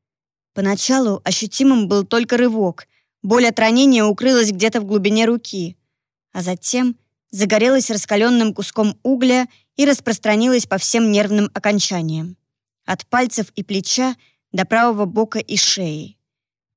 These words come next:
Джеймс замычал от боли сквозь клейкую ленту на губах.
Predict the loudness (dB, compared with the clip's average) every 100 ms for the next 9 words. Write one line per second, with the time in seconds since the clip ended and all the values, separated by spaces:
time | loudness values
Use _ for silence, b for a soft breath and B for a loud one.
0 | _ -4 0 2 4 4 4 2 2 2
1 | 2 2 0 0 2 2 0 -4 -4 -2
2 | -2 0 0 0 2 0 -2 -4 -2 -2
3 | -2 -4 -8 -20